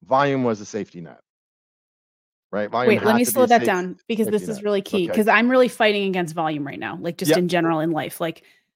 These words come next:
Speaker 2: I don't think volume is the answer the way I did fifteen years ago. Um,
Speaker 1: But
Speaker 2: but you're saying if,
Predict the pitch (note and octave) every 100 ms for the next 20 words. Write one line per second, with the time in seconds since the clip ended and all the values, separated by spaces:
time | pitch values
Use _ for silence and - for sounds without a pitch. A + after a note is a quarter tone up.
0 | _ G3 G#3 G#3+ F3+ F#3+ F3+ - F#3 F3+
1 | F3 F3 F3 E3+ E3+ F3+ F3 E3 E3 E3+
2 | E3 - - F3 - E3+ F2+ - - -
3 | - _ G#3 G3 F3+ E3 D3 - _ _
4 | _ _ _ _ _ - G#3+ G#3+ B3 -
5 | B3+ G3 F#3 F3 F#3